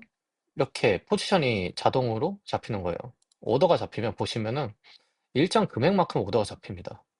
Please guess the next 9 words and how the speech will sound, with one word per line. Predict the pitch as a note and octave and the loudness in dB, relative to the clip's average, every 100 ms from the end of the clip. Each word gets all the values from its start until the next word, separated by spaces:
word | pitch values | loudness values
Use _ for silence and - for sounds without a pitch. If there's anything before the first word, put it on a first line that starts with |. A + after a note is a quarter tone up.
| _ _ _ _ _ | _ _ _ _ _
보시면 | A2 - G#2 D3+ - _ _ _ - | -12 -6 -4 -4 -10 _ _ _ -4
밸류가 | A2 A2+ - | -2 0 0
똑같죠? | F3 D#3+ - F#3+ _ _ _ _ _ | 0 0 -2 -12 _ _ _ _ _
똑같은 | - F3 D#3+ | -2 0 0
금액이죠? | A#2 F#2+ E2 D#2+ D#3 - _ _ _ _ _ _ _ - - _ _ _ _ _ _ _ _ _ _ F#3+ - | -4 -4 -4 -6 -10 -10 _ _ _ _ _ _ _ -20 -20 _ _ _ _ _ _ _ _ _ _ -16 -12
다 | - | -6
똑같은 | - F3 D3+ | 0 0 0
금액으로 | A2 G#2 G#2 A2 F3 - | -2 0 0 0 -2 0
나눠집니다. | F#2+ F#2 - E2+ D#2+ | 0 0 -4 -12 -14